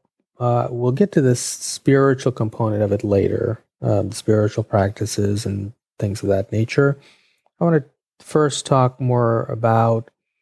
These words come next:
the more physical components of it, or if there are any. For example,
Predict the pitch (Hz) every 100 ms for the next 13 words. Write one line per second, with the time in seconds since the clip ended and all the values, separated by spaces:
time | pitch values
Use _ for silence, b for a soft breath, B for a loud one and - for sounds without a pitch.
0 | _ _ _ _ 120 113 110 107 107 123
1 | _ 120 117 110 - 131 120 127 117 107
2 | - 107 113 104 101 107 - - - -
3 | _ 107 110 110 127 123 113 110 98 98
4 | 95 101 - _ _ _ _ _ - 151
5 | 127 123 139 135 131 123 117 113